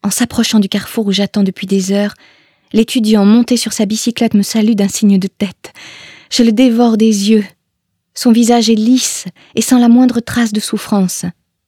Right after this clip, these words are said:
La sueur scintille sur son front et il me sourit avant de s'éloigner. Il faut retrouver Ying. Je franchis le cordon de soldats japonais et pénètre chez lui.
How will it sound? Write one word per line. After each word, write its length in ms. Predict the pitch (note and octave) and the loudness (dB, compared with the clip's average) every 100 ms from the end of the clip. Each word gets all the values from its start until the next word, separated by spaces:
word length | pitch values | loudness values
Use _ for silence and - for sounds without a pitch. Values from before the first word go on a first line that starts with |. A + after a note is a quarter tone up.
| _ - | _ -10
La 80 | F#3+ | -6
sueur 360 | - C4+ B3 | -2 0 0
scintille 440 | - A#3 A3+ A#3+ G#3 | 0 0 0 -2 -2
sur 180 | G#3 - | -4 -2
son 180 | G#3+ | -2
front 300 | G3 - F#3+ - _ _ _ - | -2 -4 -4 -4 _ _ _ 0
et 40 | G#3+ | 4
il 60 | |
me 80 | A#3 | 4
sourit 440 | - D#4+ C#4+ D#4+ - | 4 2 4 2 2
avant 180 | A3+ A#3+ | 0 0
de 80 | |
s'éloigner. 680 | A3+ B3+ A#3 A3 A3+ A3 G#3 _ _ _ _ _ _ _ _ _ _ _ _ _ _ | 0 0 2 4 4 2 -2 _ _ _ _ _ _ _ _ _ _ _ _ _ _
Il 120 | G#3 | -12
faut 140 | - A3 | -4 -2
retrouver 360 | A3+ - A3 | -2 0 0
Ying. 400 | G#3 B3+ A#3+ G#3+ - _ _ _ _ _ _ _ _ - | 2 4 4 2 -6 _ _ _ _ _ _ _ _ -4
Je 120 | B3 | -2
franchis 300 | - A#3+ B3 | 0 0 2
le 80 | A3+ | 0
cordon 280 | A3 G#3+ G#3 | 0 0 0
de 80 | |
soldats 320 | F#3+ G#3 G3 F#3+ | 0 -2 0 -2
japonais 400 | G3 - F3 E3 | -4 -2 -2 0
et 40 | |
pénètre 360 | A3+ A3 - G#3 | 0 0 -2 -6
chez 180 | - | -6
lui. 280 | F3+ F3 - | -6 -10 -14